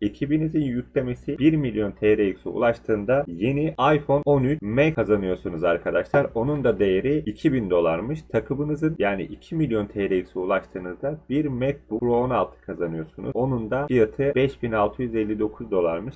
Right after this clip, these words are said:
Takımınızın geliri beş milyon T R X'e ulaştığında B M W E üç serisi hediye ediyorlarmış. Onun da değeri altmış bir bin dolar. Eğer takımınızın geliri yüz milyon T R X'e ulaştığında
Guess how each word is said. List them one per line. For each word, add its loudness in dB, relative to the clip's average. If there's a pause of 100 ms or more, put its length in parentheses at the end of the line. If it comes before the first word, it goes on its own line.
Takımınızın -6
geliri 2
beş 2
milyon -2
T 4
R 2
X'e -6
ulaştığında -2
B 4
M -4
W 2
E 2
üç -6
serisi 0
hediye 0
ediyorlarmış. -2
Onun -4
da 0
değeri 0
altmış -6
bir -2
bin -6
dolar. -2
Eğer 0
takımınızın -4
geliri 0
yüz 0
milyon -4
T 0
R 2
X'e -6
ulaştığında -2